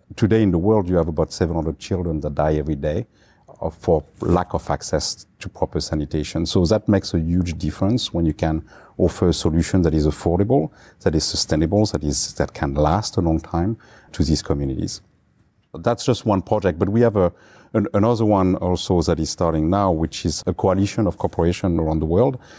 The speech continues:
that include PepsiCo, Microsoft, uh, Logitech, and McKinsey, and, and so forth, that, uh, we joined this year. And the idea is that we're looking at, uh, the U N Sustainable Development Goals that were written in twenty fifteen,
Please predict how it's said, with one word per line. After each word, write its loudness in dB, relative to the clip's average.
that 0
include 2
PepsiCo, 0
Microsoft, -2
uh, -4
Logitech, -2
and -6
McKinsey, 0
and, -2
and -6
so -4
forth, -4
that, -2
uh, 2
we -2
joined 2
this -2
year. 2
And 2
the 4
idea 4
is 0
that 0
we're 2
looking 2
at, 0
uh, 4
the 0
U 4
N 2
Sustainable 0
Development 0
Goals 0
that -2
were 2
written 0
in 0
twenty -4
fifteen, -2